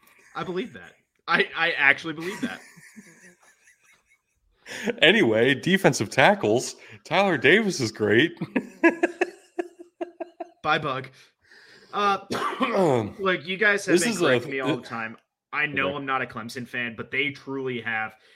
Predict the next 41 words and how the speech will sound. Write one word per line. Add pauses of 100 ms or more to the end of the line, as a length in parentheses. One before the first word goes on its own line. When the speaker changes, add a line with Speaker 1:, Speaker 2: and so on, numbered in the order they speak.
(260)
Speaker 1:
I
do
have
a
soft
spot
for
Clemson
interior
defensive
line. (300)
Christian
Wilkins
is
amazing,
and
it's (480)
since
about
his
time
frame, (300)
they've
only
been
getting
better
and
better
at
that
position. (400)
This
is
the
one
staple
you
can
count
on